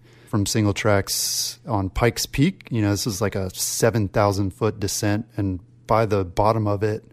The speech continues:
I had, I had nothing left. I was like, "Man, what's wrong with these brakes?" I thought the brake pads were just gone. Um, but he was smart enough. He, you know, he pulled them out and looked at 'em. He's like, "No, you know, there's plenty of stuff left on 'em, but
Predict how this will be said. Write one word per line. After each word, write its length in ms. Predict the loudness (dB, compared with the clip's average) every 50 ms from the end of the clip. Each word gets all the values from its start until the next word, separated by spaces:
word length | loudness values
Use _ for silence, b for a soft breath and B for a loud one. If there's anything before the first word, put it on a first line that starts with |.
| b b b b b b b b
I 120 | 0 2 2
had, 460 | 4 2 2 2 2 0 -2 -6 -6 -2
I 100 | 0 0
had 140 | 2 2 0
nothing 460 | 0 2 2 2 2 0 0 0 0
left. 260 | 0 0 0 -2 -4
I 40 | -6
was 120 | -6 -6
like, 140 | -6 -6 -4
"Man, 200 | -4 -2 -2 -2
what's 180 | -2 -4 -2 -2
wrong 140 | -2 0 -2
with 100 | -2 -4
these 160 | -6 -8 -8
brakes?" 340 | -4 -2 0 0 0 0 2
I 140 | 4 4 4
thought 240 | 6 6 6 6 6
the 80 | 2
brake 260 | 2 4 2 2 2 0
pads 260 | -2 -2 -2 -2 -2
were 100 | -6 -6
just 260 | -6 -6 -8 -10 -6 -4
gone. 440 | -2 0 0 0 -2 -4 -6 -8 B B B B B B B B B B -6
Um, 380 | -4 -4 -4 -4 -6 -6 -8 -4
but 260 | -2 0 0 0 -2 b b b b b b b b b b b
he 140 | 2 2
was 160 | 4 4 2 2
smart 260 | 4 6 6 8 8
enough. 220 | 8 6 6 4 4
He, 180 | 2 0 0 -2 -4 -4
you 140 | -2 0
know, 140 | 0 0 0
he 160 | 0 -2 -4
pulled 400 | -6 -8 -10 -4 2 2 4 4
them 120 | 4 4 4
out 240 | 6 4 4 2 0
and 200 | -2 -2 0 2
looked 200 | 0 0 2 2
at 120 | 0 2
'em. 80 | 2 0
He's 100 | 0 0
like, 140 | -2 -2 -2
"No, 180 | -2 -2 -2 0
you 240 | -2 -2 -2 -2 0
know, 140 | 0 0 0
there's 160 | -2 -2 -4
plenty 300 | -4 -2 0 2 2 2
of 180 | 2 2 0 -2 B B B B B
stuff 340 | -4 2 4 4 4 6 6
left 240 | 4 4 6 6 4
on 160 | 4 6 6
'em, 160 | 4 2 2
but 320 | 2 4 4 4 4 2